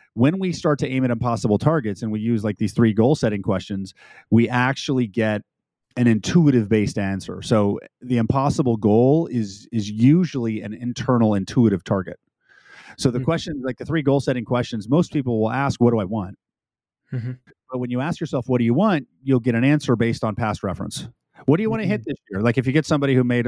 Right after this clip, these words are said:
Speaker 1: let's say they made fifty thousand, eighty thousand last year, "What do you want this year?" "Oh, let's see, I'll make a hundred." "Okay, I made eighty last year. Do a hundred make sense?"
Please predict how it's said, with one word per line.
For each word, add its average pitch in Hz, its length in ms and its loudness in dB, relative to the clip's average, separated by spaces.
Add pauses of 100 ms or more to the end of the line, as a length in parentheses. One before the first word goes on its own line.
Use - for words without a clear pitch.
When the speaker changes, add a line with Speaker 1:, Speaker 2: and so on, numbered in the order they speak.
Speaker 1:
let's 127 160 -6
say 135 80 0
they 120 100 2
made 113 260 0
fifty - 440 -4
thousand, 113 380 -2
eighty 127 200 -2
thousand 113 300 0
last 107 280 -2
year, 104 200 0 (260)
"What 139 140 2
do 175 60 2
you 175 100 2
want 156 160 0
this 127 220 0
year?" 92 180 -4 (320)
"Oh, 131 140 2
let's 135 180 2
see, 139 80 0
I'll 127 80 4
make 127 160 -2
a 110 60 -6
hundred." 95 320 -8 (200)
"Okay, 95 280 0 (200)
I - 60 -8
made 101 240 -2
eighty 139 260 4
last 135 300 0
year. 180 240 -4 (380)
Do 123 100 4
a 110 40 2
hundred 120 280 0
make 110 160 -2
sense?" - 320 -8